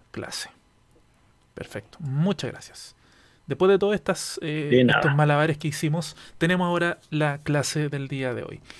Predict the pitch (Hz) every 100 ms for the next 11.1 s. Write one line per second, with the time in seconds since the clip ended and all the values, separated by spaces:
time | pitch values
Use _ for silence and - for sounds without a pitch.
0 | - - - - - - 156 160 156 202
1 | 220 262 277 - - - 151 170 185 185
2 | 185 190 - - - 143 175 160 170 165
3 | 160 151 156 151 147 147 156 156 151 -
4 | 170 180 190 - - 165 147 196 165 170
5 | - 165 175 175 170 - - 160 170 165
6 | 151 - - - - - - - - 127
7 | 139 175 175 180 175 180 139 135 147 175
8 | 208 175 175 - - - _ - - -
9 | - - 190 202 - _ _ _ _ 156
10 | 147 147 123 175 165 170 151 143 123 170
11 | 175